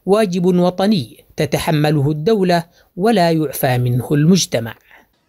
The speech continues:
معالم تاريخية وأثرية تحكي عن حضارة ضاربة بجذورها في عمق التاريخ، تستنهض الحاضر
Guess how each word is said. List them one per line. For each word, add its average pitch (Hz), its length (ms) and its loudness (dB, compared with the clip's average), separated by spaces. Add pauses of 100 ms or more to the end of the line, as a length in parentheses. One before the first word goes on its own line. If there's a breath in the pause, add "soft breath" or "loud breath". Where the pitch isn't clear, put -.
معالم 226 420 2
تاريخية 180 640 -2
وأثرية 208 840 -2 (200)
تحكي - 340 -2
عن 180 180 -2
حضارة 175 520 -2
ضاربة 156 600 -6
بجذورها 214 760 -6
في 202 140 -12
عمق 196 240 -12
التاريخ، 160 680 -6 (300)
تستنهض 214 500 -4
الحاضر 220 580 -4